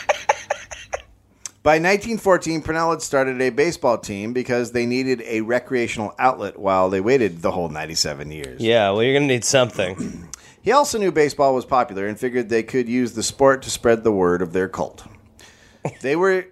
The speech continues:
Speaker 2: <laughs> Uh, team.
Speaker 1: Team, sorry. Team,
Speaker 2: Team, team, team, team,
Speaker 1: Did I
Speaker 2: team.
Speaker 1: say cult? I didn't say
Speaker 2: Team,
Speaker 1: cult.
Speaker 2: team, team.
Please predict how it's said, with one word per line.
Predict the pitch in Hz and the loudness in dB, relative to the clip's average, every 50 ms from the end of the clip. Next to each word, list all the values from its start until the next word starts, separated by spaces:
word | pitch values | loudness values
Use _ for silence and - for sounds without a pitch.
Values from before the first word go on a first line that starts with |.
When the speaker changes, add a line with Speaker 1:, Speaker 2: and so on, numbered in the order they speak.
| _ _ | _ _
Speaker 2:
<laughs> | _ - 185 | _ -2 2
Uh, | 202 202 202 220 226 196 | 2 2 2 0 -2 0
team. | - 233 262 240 190 175 151 143 _ _ _ _ _ _ - - | 2 4 4 4 4 2 0 -6 _ _ _ _ _ _ -6 0
Speaker 1:
Team, | 185 180 156 123 95 82 | 2 2 2 2 -2 -2
sorry. | - 139 117 98 87 85 82 | -2 0 0 0 -2 -6 -6
Team, | - 156 151 | -4 0 2
Speaker 2:
Team, | 220 240 226 180 135 | 4 4 4 2 2
team, | 123 185 190 202 180 147 - | 2 2 4 4 4 2 2
team, | - 175 185 165 | 2 2 2 2
team, | 139 185 180 165 117 | 4 4 4 2 2
Speaker 1:
Did | 180 175 | 2 2
I | 160 | 2
Speaker 2:
team. | 160 - | 4 4
Speaker 1:
say | 208 196 | 2 2
cult? | - 208 240 254 - - 196 | 2 2 0 0 0 0 2
I | |
didn't | 226 233 233 | 4 4 4
say | 226 214 | 4 4
Speaker 2:
Team, | 185 147 | 2 2
Speaker 1:
cult. | 98 - | 0 2
Speaker 2:
team, | 151 160 156 143 123 110 | 4 4 4 4 2 2
team. | 139 131 117 101 87 | 2 4 4 2 0